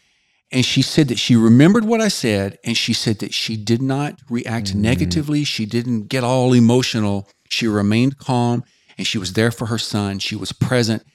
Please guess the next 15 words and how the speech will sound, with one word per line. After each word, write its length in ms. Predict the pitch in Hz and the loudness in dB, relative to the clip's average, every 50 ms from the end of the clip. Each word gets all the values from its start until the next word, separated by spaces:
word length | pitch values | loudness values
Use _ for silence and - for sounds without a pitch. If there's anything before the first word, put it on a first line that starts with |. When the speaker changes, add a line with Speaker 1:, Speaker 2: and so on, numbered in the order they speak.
| _ _ _ | _ _ _
Speaker 1:
and 120 | 80 90 | -6 -4
they 60 | 98 95 | -4 -4
helped 320 | 82 110 120 - _ - | -4 -6 -6 -8 _ -4
him 140 | 113 104 98 | -4 -4 -4
through 220 | - - 110 104 | -2 -4 -4 -4
that 200 | 95 98 - - | -4 -6 -8 -10
trauma. 480 | - - - 120 120 107 98 92 107 - _ _ _ _ _ _ _ | -12 -6 -4 -2 -2 -2 -4 -6 -10 -14 _ _ _ _ _ _ _
And 100 | - 123 | -2 -2
that's 160 | 147 143 - 190 | 0 0 0 0
why 160 | 165 151 143 | 2 2 2
it's 120 | 120 117 - | 0 -2 -2
so 200 | - 156 147 147 | 0 2 4 4
important 480 | 131 - - - 151 147 135 123 - - | 2 2 0 0 0 0 0 -2 -6 -6
for 180 | - 127 117 | -4 -2 -2
your 320 | 110 113 120 117 113 107 | 0 2 0 0 0 -2